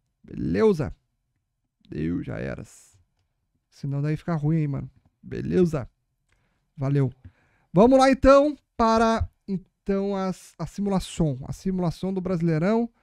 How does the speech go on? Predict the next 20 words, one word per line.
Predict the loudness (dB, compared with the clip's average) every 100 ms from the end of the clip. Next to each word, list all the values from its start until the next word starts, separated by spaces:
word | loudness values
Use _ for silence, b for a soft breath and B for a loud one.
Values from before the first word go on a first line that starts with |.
| _ _ _
Deixa | _
eu |
só | -14
colocar | -8 -6 -6 -4
aqui | -6 -6 -8
também. | -8 -10 -12 -4 0 0 -4 _ _ _ _ _ _ -20
O | -20 _
textinho | -16 -16 -20 -16 -10 -8 -6
menor. | -6 -6 -6 -4 -4 -6 -10 _ _ _ _ _ _ _
Simulação | -16 -16 -16 -10 -8
do | -6
Brasileirão. | -8 -8 -8 -8 -8 -10 -16 -20 _ _ _ _ _ _ _ _ _ _ _ _ _ _ _ _ _ -6
Vamos | 0 4
lá, | 4
então, | 4 2 2
guri. | 0
Tá | 0
dando | 2
pra | 4 6
ver? | 6